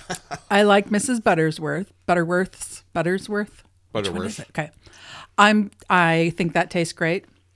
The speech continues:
Speaker 2: Uh, I guess I like log cabin. I haven't had it in a while. I don't even mind the generic. I'll get sugar-free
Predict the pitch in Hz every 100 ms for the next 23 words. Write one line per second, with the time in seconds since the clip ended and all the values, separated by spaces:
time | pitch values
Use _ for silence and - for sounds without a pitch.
0 | - 220 247 247 247 269 370 349 277 185
1 | - 170 165 175 170 190 196 208 196 202
2 | 170 160 156 151 147 - _ - _ -
3 | 202 240 254 247 240 226 208 208 196 196
4 | 175 190 180 170 190 202 - - 190 175
5 | 196 - 202 180 190 - 226 233 220